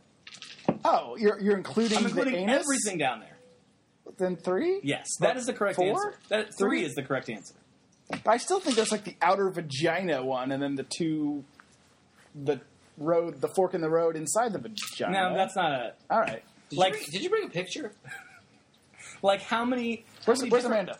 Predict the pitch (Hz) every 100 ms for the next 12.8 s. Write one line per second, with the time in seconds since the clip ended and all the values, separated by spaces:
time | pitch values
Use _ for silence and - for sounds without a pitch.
0 | - 311 302 254 214 - 190 196 - 147
1 | 131 139 131 143 143 - 139 127 123 113
2 | - - - - - _ _ 147 151 151
3 | 143 180 202 143 113 - - 1077 1077 1077
4 | 1077 1077 160 - 175 - - - 131 123
5 | 123 117 117 117 117 151 160 190 - 151
6 | 143 139 123 110 - - 107 - - -
7 | 185 208 226 208 - 196 123 - _ _
8 | - - 113 139 151 147 156 139 135 -
9 | 135 120 117 - - 117 110 92 95 123
10 | - - 139 113 - - - 113 107 101
11 | 101 95 87 92 95 131 143 _ _ 120
12 | 117 123 123 117 120 117 110 -